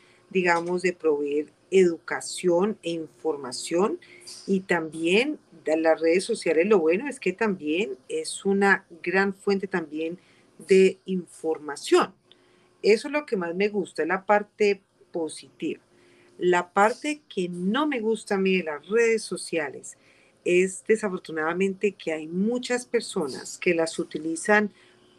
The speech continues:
para regar, eh, maldad,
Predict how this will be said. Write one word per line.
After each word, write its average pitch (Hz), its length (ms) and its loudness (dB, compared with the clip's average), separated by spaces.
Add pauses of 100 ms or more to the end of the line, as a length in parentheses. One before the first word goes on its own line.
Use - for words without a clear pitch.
para 175 640 2
regar, 165 880 0 (320)
eh, 156 640 -6 (460)
maldad, 180 920 -2